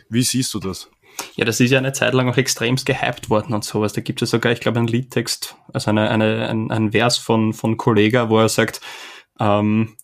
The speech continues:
Speaker 2: „Ich nehm lieber mehr Gewicht und mach dafür die Übung falsch.“ <laughs> Und wenn das, wenn das in einem Liedtext schon drinnen vorkommt, na, dann siehst du eh, ich meine, auf der einen Seite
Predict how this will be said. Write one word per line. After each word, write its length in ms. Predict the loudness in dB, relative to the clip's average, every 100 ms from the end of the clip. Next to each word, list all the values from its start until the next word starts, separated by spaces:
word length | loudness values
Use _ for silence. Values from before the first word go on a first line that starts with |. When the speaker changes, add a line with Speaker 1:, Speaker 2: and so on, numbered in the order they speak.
| -10
Speaker 2:
„Ich 160 | 0
nehm 220 | 2 4 4
lieber 220 | 2 2
mehr 160 | 2
Gewicht 400 | 2 2 0 2
und 100 | 2
mach 180 | 2 0
dafür 220 | 0 2
die 100 | 2
Übung 220 | 4 4 2
falsch.“ 440 | 0 0 -2 -4 -10 -6
<laughs> 180 | 0 2
Und 240 | 0 -2 -6 -6 -6 -4 0
wenn 100 | 2
das, 240 | 2 0 -4 -10 -2
wenn 120 | 2
das 400 | 2 0 -2 -6 _ _ _ 0
in 140 | 4
einem 220 | 4 4
Liedtext 420 | 4 4 2 2
schon 120 | 2 4
drinnen 260 | 4 4
vorkommt, 420 | 6 4 4 2
na, 100 | 4
dann 140 | 4 4
siehst 240 | 2 2
du 60 | 4
eh, 100 | 4
ich 120 | 2
meine, 180 | 0 0
auf 60 | 2
der 120 | 0
einen 80 | 0
Seite 680 | -4 0 2 2 0 -4